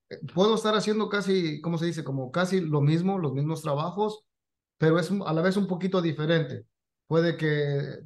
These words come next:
estamos trabajando en un exterior y ese exterior es un exterior grande que, ah, en, en mañana o en esos días se esperan lluvias.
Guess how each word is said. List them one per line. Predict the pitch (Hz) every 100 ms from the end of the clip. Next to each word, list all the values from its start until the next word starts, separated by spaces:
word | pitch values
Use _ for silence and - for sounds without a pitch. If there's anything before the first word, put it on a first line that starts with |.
| 143
estamos | 139 160 170
trabajando | 160 147 139 165 165
en | 175
un | 170
exterior | 156 151 170 196
y | 151
ese | 151
exterior | 156 147 156 160
es | 160
un | 165
exterior | 143 147 151
grande | 170 240 180 139
que, | 123 117 - _ _ _ _ -
ah, | 120 120 117 117 -
en, | 135 139
en | 147 143 139
mañana | 139 135 190 180 165 165 143
o | 135 131
en |
esos | 143 147
días | 139 180 151
se |
esperan | 135 160 151 139
lluvias. | 196 185 151 143